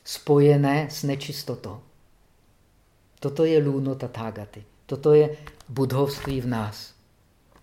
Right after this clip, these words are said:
Je to, eh, budhovství spojené s nečistotou, spojené s vědomím, které vzniká a zaniká.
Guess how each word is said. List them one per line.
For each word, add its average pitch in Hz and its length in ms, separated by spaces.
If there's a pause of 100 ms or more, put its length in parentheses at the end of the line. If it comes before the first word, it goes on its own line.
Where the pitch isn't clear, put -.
(260)
Je 143 100
to, 147 280 (320)
eh, 117 180 (160)
budhovství 151 840 (100)
spojené 160 760
s 131 80
nečistotou, 135 720
spojené 151 720 (260)
s - 300 (180)
vědomím, 139 680
které 131 340
vzniká 117 460
a 120 160
zaniká. 117 560